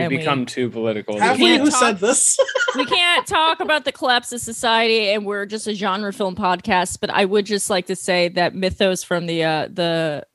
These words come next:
Speaker 1: Discord said that they're a lawyer in New Zealand. So I'm just putting it out. X-Pac arc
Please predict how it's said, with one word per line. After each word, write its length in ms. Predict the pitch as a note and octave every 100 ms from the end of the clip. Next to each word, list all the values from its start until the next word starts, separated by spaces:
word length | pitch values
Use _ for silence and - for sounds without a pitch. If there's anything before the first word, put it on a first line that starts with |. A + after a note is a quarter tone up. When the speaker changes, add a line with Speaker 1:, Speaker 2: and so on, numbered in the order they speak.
| _ _
Speaker 1:
Discord 720 | G3+ F3+ - F#3+ E3+ D#3+ D#3
said 260 | - F3+ D3+
that 120 | G3+
they're 220 | - A#3 F#3
a 40 |
lawyer 380 | F#3 F#3+ F3 E3
in 100 | F3+
New 120 | F3+
Zealand. 480 | E3 F3+ F3 D#3+ D#3
So 140 | - G3
I'm 80 |
just 240 | C#4+ D#4 -
putting 240 | E4+ D4+
it 200 | C#4 C4+
out. 440 | C#4+ C4+ A3+ G3 - _ _ _ _ _ _ -
X-Pac 600 | B3+ C#4 - E4+ B3+ A#3+
arc 480 | - B3 A#3+ G3+ _